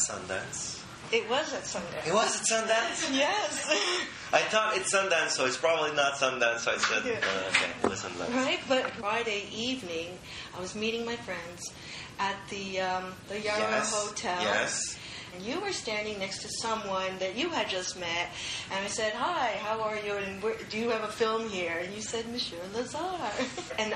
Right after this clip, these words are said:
Speaker 2: I saw it there on Tuesday when it was screening for the local
Speaker 1: For the locals.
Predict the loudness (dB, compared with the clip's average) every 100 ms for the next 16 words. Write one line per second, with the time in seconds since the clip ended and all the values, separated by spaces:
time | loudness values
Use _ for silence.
0 | 0 0 2 0 -2 0 0 -2 -8 -16
1 | -16 -10 -2 -2 0 -2 -4 -4 -4 -6
2 | -6 -8 -10 -8 -2 0 0 -2 -2 -4
3 | -2 -4 -2 -2 0 0 -4 -6 -4 -2
4 | -2 -2 -6 -8 -2 0 0 -2 -2 -2
5 | -2 0 2 4 4 2 2 2 2 0
6 | -2 -4